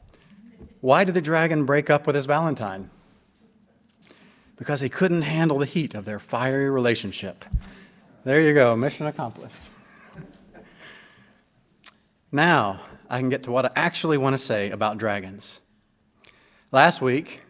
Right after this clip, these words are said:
maybe some of you who are active on social media might have seen this, uh, theme that comes up every now and then, where you pick, like, the beginning of a book or, that you really love, or the, a section of a book that you really love, and you, you type it out,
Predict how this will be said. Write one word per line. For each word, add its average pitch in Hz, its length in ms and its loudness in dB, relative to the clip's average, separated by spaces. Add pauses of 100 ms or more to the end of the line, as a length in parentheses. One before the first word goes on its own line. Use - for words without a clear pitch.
(160)
maybe 185 340 -2
some 160 180 0
of 151 100 -2
you 151 180 0
who 143 40 2
are 143 80 4
active 139 300 -2
on 135 100 0
social 127 340 -4
media 113 440 -4 (400)
might 156 380 0
have 135 220 0
seen 143 320 -2
this, 127 380 -4 (240)
uh, 113 240 -6
theme 143 300 -2
that - 100 -4
comes 120 260 -4
up - 160 -4
every 113 160 -2
now 110 200 0
and 107 100 -6
then, 107 260 -4 (520)
where 113 260 -4
you 104 240 -8 (200)
pick, 160 260 -2
like, 131 140 -4
the - 60 -10
beginning 147 440 0
of 143 80 -2
a 143 80 2
book 147 340 0
or, 127 80 -4
that 123 140 -4
you 123 100 -2
really 139 200 2
love, 127 300 2
or 110 140 -4
the, 104 300 -6
a - 40 -16
section - 380 -2
of 135 80 -2
a 131 60 -2
book 135 160 -2
that 120 100 -6
you 120 100 -4
really 135 220 2
love, 113 340 0 (560)
and 110 160 -8
you, 104 180 -8 (200)
you 107 160 -8
type 143 300 -4
it 139 40 2
out, 139 300 2